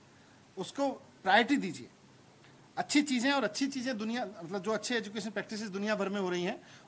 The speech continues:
उनको अगर आप समझना चाहते हैं, तो अपने teacher को भेजिए वहाँ। हमने दिल्ली में प्रयोग सफलतापूर्वक किया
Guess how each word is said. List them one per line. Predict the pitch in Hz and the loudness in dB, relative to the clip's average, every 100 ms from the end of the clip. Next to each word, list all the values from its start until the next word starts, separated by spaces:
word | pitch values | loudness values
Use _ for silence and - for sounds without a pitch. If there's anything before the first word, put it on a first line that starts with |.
| - | -4
उनको | 202 226 294 | -2 2 6
अगर | 269 240 247 | 6 6 4
आप | - | 2
समझना | - 165 175 233 | -2 -2 2 2
चाहते | 240 214 208 262 | 4 2 0 0
हैं, | 311 | -4
तो | 285 | -4
अपने | 285 | -4
teacher | - 262 320 | -2 0 0
को | 294 | 0
भेजिए | 190 165 151 | -2 -2 -4
वहाँ। | 123 113 - - - - - | -10 -12 -20 -20 -20 -20 -10
हमने | 175 233 | -4 0
दिल्ली | 226 240 | 0 2
में | 254 247 | 2 2
प्रयोग | 220 233 | 2 2
सफलतापूर्वक | - 202 214 233 240 233 240 | 2 0 0 -2 -2 -2 0
किया | 240 | 0